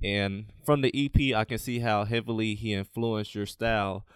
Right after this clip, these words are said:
But is there any other artist that also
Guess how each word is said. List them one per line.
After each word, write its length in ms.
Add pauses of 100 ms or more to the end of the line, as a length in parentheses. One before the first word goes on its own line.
(180)
But 200
is 120
there 180
any 280
other 220
artist 400
that 140
also 680